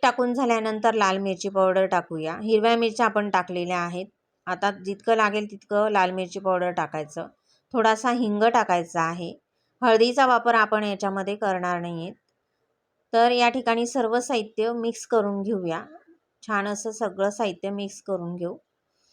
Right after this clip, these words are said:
आणि आता याच्यामध्ये आपल्याला विविध पीठं टाकायची आहेत.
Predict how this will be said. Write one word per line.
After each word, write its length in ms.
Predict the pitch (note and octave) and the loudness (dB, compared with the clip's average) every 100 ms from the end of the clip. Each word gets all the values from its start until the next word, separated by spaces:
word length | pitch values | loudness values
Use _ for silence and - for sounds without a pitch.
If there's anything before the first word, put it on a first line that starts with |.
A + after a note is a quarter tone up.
| _ | _
आणि 220 | G3+ A3 | -6 -2
आता 280 | B3+ A#3+ B3+ | 0 2 2
याच्यामध्ये 540 | A#3+ A3 A#3+ A3+ A3+ A3+ | 2 -2 -2 -2 2 2
आपल्याला 480 | G#3+ G3 G#3 D#3+ | 2 -2 -2 -2
विविध 320 | E3+ G3 G#3 G3+ | -4 -4 -6 -8
पीठं 260 | G#3 G#3 A#3 | -12 -6 -4
टाकायची 520 | A3 G3 F3 E3+ F3 | -2 -2 -2 -4 -6
आहेत. 280 | E3+ E3+ | -8 -8